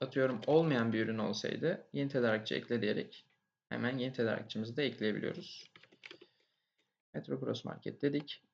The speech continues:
İlk ürünümüzü girelim. İlk ürünümüz kahve kremasıymış.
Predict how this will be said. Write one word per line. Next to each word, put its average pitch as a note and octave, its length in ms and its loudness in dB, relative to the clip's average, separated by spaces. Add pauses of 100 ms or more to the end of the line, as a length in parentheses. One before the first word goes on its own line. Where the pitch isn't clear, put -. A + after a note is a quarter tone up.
(100)
İlk D#3+ 200 2
ürünümüzü B2+ 400 0
girelim. D#3 440 0 (760)
İlk D3+ 240 -6
ürünümüz C3+ 380 0
kahve D3 300 4
kremasıymış. - 960 -4